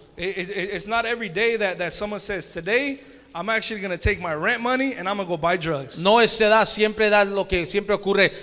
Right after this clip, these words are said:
Speaker 2: que tú decides, "¿Sabes qué? Me voy a levantar ahora y voy a agarrar mi dinero de la renta y me la voy a gastar toda en las drogas."
Speaker 1: Or, or, or, or, or somebody to decide, "You know what? Today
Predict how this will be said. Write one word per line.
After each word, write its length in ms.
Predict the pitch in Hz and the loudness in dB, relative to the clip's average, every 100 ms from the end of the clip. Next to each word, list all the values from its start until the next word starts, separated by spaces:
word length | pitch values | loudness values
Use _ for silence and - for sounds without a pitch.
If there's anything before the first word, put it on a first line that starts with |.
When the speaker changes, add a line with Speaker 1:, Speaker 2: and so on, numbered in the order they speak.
| - | -6
Speaker 2:
que 80 | 170 | -4
tú 160 | 180 190 | -2 2
decides, 480 | 190 - 202 180 | 2 2 0 2
"¿Sabes 240 | 208 226 220 | 2 0 2
qué? 140 | 247 | 2
Me 80 | 233 | 4
voy 80 | 240 | 4
a 40 | |
levantar 380 | 247 214 185 226 | 4 2 4 4
ahora 300 | 233 247 240 - - | 4 4 0 -2 -2
y 80 | |
voy 100 | 175 | 4
a 40 | 214 | 6
agarrar 300 | 220 202 220 | 6 4 2
mi 120 | 220 | 0
dinero 380 | 190 180 247 277 | 0 0 2 4
de 80 | 254 | 4
la 100 | 214 | 4
renta 380 | 208 214 220 202 - | 2 2 0 0 -6
y 80 | 160 | -4
me 100 | 165 | 2
la 80 | 165 | 4
voy 120 | 170 | 6
a 20 | |
gastar 320 | 170 160 170 151 | 4 2 0 2
toda 160 | 170 | 0
en 60 | 160 | 2
las 100 | 147 | 0
drogas." 480 | 147 139 127 - - - | 0 0 -2 -4 -14 -14
Speaker 1:
Or, 200 | 170 175 185 | -4 -2 0
or, 160 | 180 185 | -2 0
or, 180 | 175 175 | -2 -2
or, 220 | 175 165 165 | 0 -2 -2
or 100 | 165 | -4
somebody 440 | - 233 240 226 | -2 -2 -2 -4
to 120 | 170 | -4
decide, 520 | 180 165 - 190 190 170 | -4 0 0 2 0 -2
"You 80 | |
know 100 | 214 | -4
what? 140 | 226 214 | -4 -4
Today 580 | 170 151 196 262 262 | -6 -2 0 0 -2